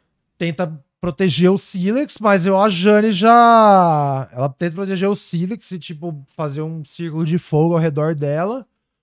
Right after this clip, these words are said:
O Ajani meio que fica trigado nisso, ele só pega o machado e dá a machadada na, na Jaya, ela cai.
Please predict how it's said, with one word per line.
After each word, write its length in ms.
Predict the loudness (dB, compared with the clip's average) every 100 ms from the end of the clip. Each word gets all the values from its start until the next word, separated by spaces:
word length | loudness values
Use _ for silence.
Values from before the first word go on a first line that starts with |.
| _
O 100 | -8
Ajani 400 | -6 -4 -6 -6
meio 160 | -6 -8
que 100 | -10
fica 240 | -14 -12 -12 _
trigado 680 | -8 -6 -2 2 4 2 0
nisso, 400 | 0 0 -2 -4
ele 80 | -8
só 160 | -10
pega 320 | -6 -4 -2
o 40 | -2
machado 640 | -2 -6 -4 0 0 -2
e 40 |
dá 220 | -6 -4 -2
a 40 |
machadada 840 | -4 -8 -8 -8 -4 -2 -2 -2
na, 260 | -4 -2 -4
na 180 | -4 -4
Jaya, 440 | -4 -2 -2 -2
ela 180 | -4 -6
cai. 540 | -4 -2 0 0 -4